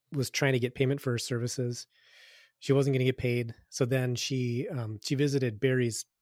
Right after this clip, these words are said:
personal physician. His name's Major D R McKinnon,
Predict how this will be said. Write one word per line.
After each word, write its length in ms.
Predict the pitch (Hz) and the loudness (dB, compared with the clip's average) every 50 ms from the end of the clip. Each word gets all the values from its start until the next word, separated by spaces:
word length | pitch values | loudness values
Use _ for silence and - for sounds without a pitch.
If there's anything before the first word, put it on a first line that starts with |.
| _ _ _ | _ _ _
personal 320 | - 147 127 - - 120 104 | 0 0 0 2 -2 -4 -4
physician. 640 | - 131 113 110 120 113 - - 104 98 104 117 _ | -4 -6 -4 -4 -4 -6 -6 -6 -8 -12 -12 -12 _
His 100 | 143 123 | -6 -2
name's 260 | 135 139 127 110 - | -2 0 -2 -2 -4
Major 540 | 139 139 123 131 135 139 131 139 135 135 127 | -6 -4 0 0 0 0 0 0 0 0 -2
D 320 | 117 101 - - 143 147 165 | -4 -6 -4 -2 -2 0 0
R 200 | 135 123 123 127 | -2 -4 -4 -2
McKinnon, 480 | 127 117 - - 135 127 139 143 147 | -4 -4 -4 -2 -2 0 0 -2 -2